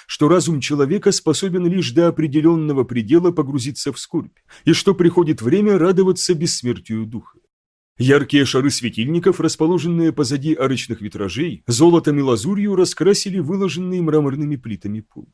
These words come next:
Вобан остановился, чтобы полюбоваться мастерской работой художников, живших десять тысячелетий назад. Над его головой разворачивались сцены битвы, изображения императора, восходящего на трон,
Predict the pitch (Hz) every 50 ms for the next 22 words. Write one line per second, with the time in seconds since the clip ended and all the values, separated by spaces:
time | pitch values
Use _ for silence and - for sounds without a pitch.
0 | _ _ _ _ _ _ _ _ _ _ - 107 120 170 175 170 160 151 127 -
1 | - - 120 110 104 110 139 165 - - - 190 - - 190 185 196 180 175 175
2 | 165 160 139 160 160 196 185 185 - - 175 160 147 170 170 - - 175 156 -
3 | - - 160 160 151 151 135 139 127 139 127 110 - 139 131 151 151 104 87 82
4 | - _ - - _ - 98 92 131 208 185 - - 190 180 123 110 101 139 190
5 | 175 - - 165 - - 165 160 - 131 - 131 117 113 - - 101 101 98 113
6 | 117 104 80 78 - _ _ _ _ _ _ _ _ _ _ _ _ _ _ -
7 | - 147 139 127 139 147 143 156 131 139 135 131 123 120 135 160 160 147 135 139
8 | 110 131 151 156 175 170 175 - 170 165 160 160 - - - - - 135 131 123
9 | 101 82 92 110 123 123 - 143 156 131 120 120 - 147 160 160 151 127 196 190
10 | 170 156 143 123 113 104 95 - 95 92 104 127 123 160 170 170 165 165 160 -
11 | 160 147 165 156 - - - 151 151 151 151 - - 139 147 151 131 92 -